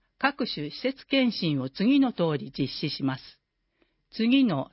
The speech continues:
三から十一希望で、市民税非課税世帯の方は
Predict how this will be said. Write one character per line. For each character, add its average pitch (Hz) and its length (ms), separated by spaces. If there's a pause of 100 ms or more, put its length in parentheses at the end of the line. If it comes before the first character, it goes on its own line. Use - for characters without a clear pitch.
(100)
三 277 220
か 254 160
ら 226 160
十 208 260
一 202 300
希 180 180
望 139 260
で、 127 240 (400)
市 - 220
民 285 280
税 156 260
非 - 100
課 254 180
税 254 220
世 240 180
帯 160 200
の 131 100
方 127 320
は - 180